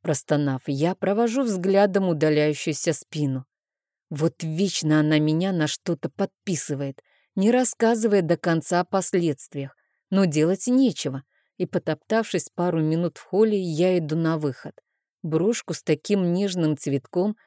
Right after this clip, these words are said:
предварительно прячу в потайной карман сумки. Можно было бы и в карман пиджака, но после инструкции от бабушки я побаиваюсь столь тесного контакта с украшением.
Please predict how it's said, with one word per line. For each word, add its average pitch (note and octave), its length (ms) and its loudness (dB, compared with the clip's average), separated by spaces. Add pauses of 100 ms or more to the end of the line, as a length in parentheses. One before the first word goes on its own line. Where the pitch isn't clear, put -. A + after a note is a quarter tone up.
(140)
предварительно F3 800 2
прячу F3 440 -2
в - 80 -4
потайной D3 500 0
карман F#3 480 -2
сумки. C#3+ 640 -4 (280)
Можно D#3+ 360 2
было D3 280 4
бы D3 200 2
и C#3+ 80 2
в - 60 -6
карман G#3+ 460 0
пиджака, C#3+ 680 -4 (340)
но E3 120 0
после E3 460 -2
инструкции D#3+ 720 -2
от C#3 160 0
бабушки D3+ 680 -2 (300)
я D#3+ 200 2
побаиваюсь D#3+ 760 2
столь E3 280 0
тесного D#3 500 -2
контакта D3+ 600 -4
с - 120 -8
украшением. C#3+ 800 -2